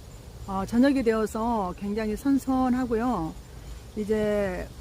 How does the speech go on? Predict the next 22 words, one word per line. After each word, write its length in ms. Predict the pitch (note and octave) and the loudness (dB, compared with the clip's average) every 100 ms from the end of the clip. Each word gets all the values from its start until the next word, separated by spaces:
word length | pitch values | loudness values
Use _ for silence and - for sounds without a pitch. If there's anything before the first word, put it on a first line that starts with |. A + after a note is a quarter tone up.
| - - | -12 -2
벌써 540 | G#3+ - A3 G#3 G3 | -2 2 2 4 2
가을 680 | - A#3 B3+ C4 B3+ G#3+ F#3 | 0 4 6 8 8 6 4
그런 640 | E3+ G#3 G#3 G3+ F#3 E3 - - - | -2 -2 -2 -2 -4 -6 -8 -12 -8
그 140 | F#3 F3 | -8 -4
분위기가 540 | A3+ A3+ G#3 F3+ F3 E3+ | 2 2 2 -2 -4 -2
나네요. 600 | D#3+ F3+ F#3+ F3 C4 D#4 - - - - - | -2 -2 -2 -2 -2 -4 -6 -12 -14 -12 0
사람들도 760 | D4+ D4 C4 A#3+ A#3+ A#3+ B3 | 4 4 4 2 2 4 4
많이 340 | F3+ F3 A3+ A#3 | 2 2 2 2
오고, 720 | G3 F#3+ G#3 A3+ A3+ D#3+ D3+ - - - - - G#3 | 0 -2 0 2 2 2 -2 -10 -16 -16 -16 -12 -6
음, 560 | G3+ G3 G3 F#3+ G3 A#3 - - - G#3+ | -4 -2 -2 -4 -6 -10 -14 -16 -8 2
이렇게 360 | G#3 - G3+ | 2 2 -2
가족끼리, 920 | - G#3+ C4 - B3 G#3 A3 A3 F3+ D#3 - - - - - - | 0 0 0 0 -2 2 6 6 4 0 -10 -14 -16 -18 -18 -12
어, 240 | F#3+ F#3+ F#3 | -6 -4 -2
오신 220 | G3 C4 | 2 4
분들도 320 | A3+ F#3 E3 | 4 2 -4
많아요. 520 | E3+ E3 D#3+ D#3 D3+ D#3 - | -4 -2 -4 -4 -6 -8 -6
그리고 240 | G3+ F#3+ | -4 -4
부부간에 640 | - A3 B3 A#3 G#3 F#3 | -4 -2 2 2 2 0
이렇게 320 | F#3 F3+ F#3+ G3 | -2 -2 -2 2
손잡고 720 | C#4 C4 B3 - B3+ G3 - - - - - - - | 4 4 2 0 2 2 0 -10 -16 -18 -18 -14 -10
이렇게 180 | F#3 F#3+ | -6 -6
다정하게 880 | - G3+ A#3 G#3+ F#3 F3 F#3+ C4+ | -4 4 4 4 0 -2 0 0